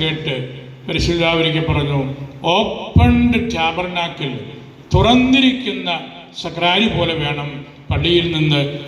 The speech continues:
വീടുകളിലേക്ക് പോകുമ്പോൾ, ഏ, നമ്മൾ തുറന്നിരിക്കുന്ന സക്രാരി.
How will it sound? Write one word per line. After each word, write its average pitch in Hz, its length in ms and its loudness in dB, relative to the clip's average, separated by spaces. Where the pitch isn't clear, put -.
വീടുകളിലേക്ക് 160 720 2
പോകുമ്പോൾ, 139 520 0
ഏ, 127 560 -8
നമ്മൾ 135 260 0
തുറന്നിരിക്കുന്ന 247 800 4
സക്രാരി. 147 560 -8